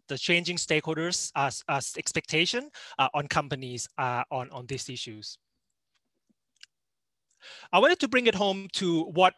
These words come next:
Oxfam have been doing in terms of trying to present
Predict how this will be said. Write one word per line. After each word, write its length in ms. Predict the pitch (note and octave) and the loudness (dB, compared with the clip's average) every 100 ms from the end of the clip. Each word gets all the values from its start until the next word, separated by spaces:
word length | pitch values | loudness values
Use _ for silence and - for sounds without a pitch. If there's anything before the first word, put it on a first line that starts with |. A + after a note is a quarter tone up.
| - | 2
Oxfam 500 | F#3 - - E3 D3+ | 2 2 2 2 2
have 160 | C#3+ C#3 | 0 0
been 160 | D#3 C#3+ | -2 2
doing 380 | F#3 F#3 E3+ | 6 6 4
in 100 | D#3 | 0
terms 360 | D3 D#3 C#3+ C3+ | 0 -2 0 0
of 280 | C#3 C3+ B2+ - - - | 2 2 0 -12 -20 -10
trying 280 | - F#3 F3+ | 2 4 4
to 120 | F#3+ | 2
present 560 | - D#3 - D#3 D3+ | -2 -2 2 0 0